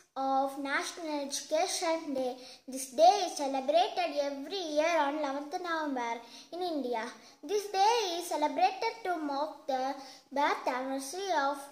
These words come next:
Mister Maulana Abdul Kalam Azad. Maulana Abdul Kalam Azad served the country from nineteen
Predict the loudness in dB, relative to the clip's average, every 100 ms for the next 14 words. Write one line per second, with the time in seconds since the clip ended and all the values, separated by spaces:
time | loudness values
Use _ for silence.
0 | -6 -6 -6 -4 -2 0 0 0 2 2
1 | 2 0 0 -2 -4 -2 0 0 0 0
2 | -2 -2 -4 -6 -18 -12 -4 -2 2 2
3 | 4 4 4 2 0 0 2 4 4 2
4 | -2 0 -2 -2 -2 -4 -10 -4 0 2
5 | 2 2 2 2 2 -2 -8 -20 _ _
6 | -10 -6 -4 -4 -4 -2 -4 -2 -2 -2
7 | -2 -2 -2 -4 -6 -6